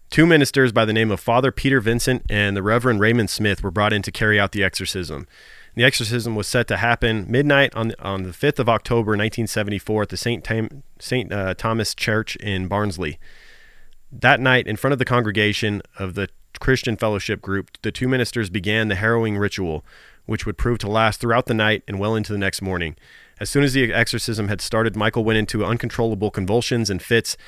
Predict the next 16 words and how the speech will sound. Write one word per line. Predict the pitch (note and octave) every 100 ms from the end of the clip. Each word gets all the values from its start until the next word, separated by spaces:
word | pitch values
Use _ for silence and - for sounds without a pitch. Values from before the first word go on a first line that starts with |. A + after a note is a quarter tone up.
| - -
and | G#2
bouts | G2 A2+ -
of | F#2+
scratching, | - A2+ A#2+ A#2+ G#2
spitting, | - A#2 A2 G#2
and | F2+
biting, | G#2 G#2+ G#2 - - -
requiring | G#2 A#2+ A#2+ A2+
him | A2+
to | G2+
be | G2+
forcefully | - A2+ - A2+ G#2+ F#2
tied | G#2 G2+
to | F#2+
the | E2+
floor. | - F#2 D2+